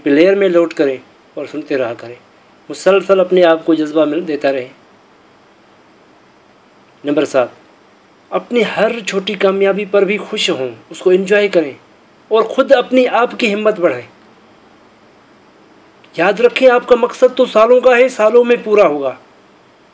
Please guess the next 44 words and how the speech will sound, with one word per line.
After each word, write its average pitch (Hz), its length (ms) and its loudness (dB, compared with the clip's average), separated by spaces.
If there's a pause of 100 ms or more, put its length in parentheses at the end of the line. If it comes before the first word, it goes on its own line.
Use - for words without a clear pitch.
(680)
اس - 160 -12
لیے 254 100 4
اگر 254 220 4
آپ 254 180 0
چھوٹے 233 280 -2
چھوٹے 233 280 -4
کام 220 300 -4
کے 226 140 -10
پورے 220 300 -4
ہونے 208 200 2
پر 208 140 0
خوش 220 300 -8
نہیں 226 180 -2
ہوں 202 180 2
گے 202 160 4 (480)
تو 208 100 -14
جلد 208 220 0
ہی 226 100 -2
مایوس 196 400 0
ہو 175 60 2
جائیں 131 260 -6
گے۔ 117 60 -20 (2500)
اس - 160 -10
لیے 247 180 2
اپنے 247 240 0
مقصد 220 420 -2
کو 226 140 0
چھوٹے 196 320 0
چھوٹے 196 320 2
حصوں 185 220 0
میں 220 120 0
تقسیم 240 320 -6
کریں 240 260 4
اور 226 120 0
ہر 190 320 -2
حصے 214 260 -2
کے 214 140 -4
پورے 214 320 2
ہونے 202 220 0
پر 214 120 -4
اس 190 120 0
کو 190 120 0
انجوائے 165 340 0
کریں۔ 127 180 -12